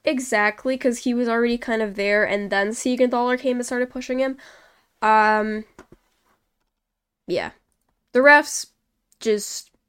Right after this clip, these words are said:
interesting game tonight, but especially this, uh, yeah, Miller blatantly trips Luke Hughes. Um, maybe he'll hear, he'll hear about it from his captain. Maybe his captain put him up to it. Who knows? I'm not saying anything. <laughs>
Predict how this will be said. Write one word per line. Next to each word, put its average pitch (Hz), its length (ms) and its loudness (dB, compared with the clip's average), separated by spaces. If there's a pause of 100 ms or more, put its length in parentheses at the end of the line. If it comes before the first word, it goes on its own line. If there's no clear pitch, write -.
(320)
interesting 294 480 0
game 240 220 4
tonight, 220 500 -4 (220)
but 220 240 8
especially 226 540 2
this, 202 320 -4
uh, 185 300 0 (1080)
yeah, 113 180 -4 (100)
Miller 208 520 0
blatantly 202 440 -2
trips 180 280 -8
Luke - 180 -12
Hughes. - 300 -12 (540)
Um, 208 560 -2
maybe 214 220 -2
he'll 220 80 -2
hear, 220 380 -6
he'll 233 240 0
hear 220 360 4
about 208 300 6
it 196 80 6
from 208 140 0
his 202 120 -2
captain. 180 480 -4 (180)
Maybe 349 240 8
his 392 100 6
captain 359 340 4
put 294 160 4
him 294 80 4
up 277 140 2
to 196 120 -4
it. - 220 -4
Who 262 160 0
knows? 190 340 2 (140)
I'm 185 200 -6 (280)
not 214 200 -2
saying 214 280 0
anything. - 440 -10
<laughs> - 40 -20